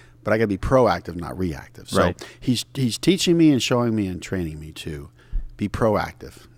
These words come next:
Speaker 1: not reactive. So,
Speaker 2: Yeah.
Speaker 1: so what do you
Speaker 2: Amen.
Speaker 1: got there?
Speaker 2: Amen. So the Holy Spirit leads and the devil drives, right?
Speaker 1: Wow.
Speaker 2: The Holy Spirit leads and the devil drives. I love the fact that the Holy Spirit is a comforter, um,
Speaker 1: I know,
Speaker 2: and a
Speaker 1: it's so
Speaker 2: helper.
Speaker 1: funny.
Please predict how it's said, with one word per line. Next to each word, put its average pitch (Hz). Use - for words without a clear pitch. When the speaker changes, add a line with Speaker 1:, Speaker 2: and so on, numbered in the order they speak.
Speaker 1:
not 78
reactive. -
So, -
Speaker 2:
Yeah. 104
Speaker 1:
so 110
what 117
do 120
you 123
Speaker 2:
Amen. 131
Speaker 1:
got 95
there? -
Speaker 2:
Amen. 151
So -
the 143
Holy 190
Spirit 170
leads 131
and 127
the 117
devil 117
drives, 95
right? 117
Speaker 1:
Wow. 76
Speaker 2:
The 110
Holy 135
Spirit 143
leads 117
and 110
the 104
devil 101
drives. 95
I 160
love 170
the 170
fact 151
that -
the 110
Holy 127
Spirit 117
is 107
a 104
comforter, 120
um, 107
Speaker 1:
I 110
know, 175
Speaker 2:
and 127
a -
Speaker 1:
it's 104
so 95
Speaker 2:
helper. 123
Speaker 1:
funny. 78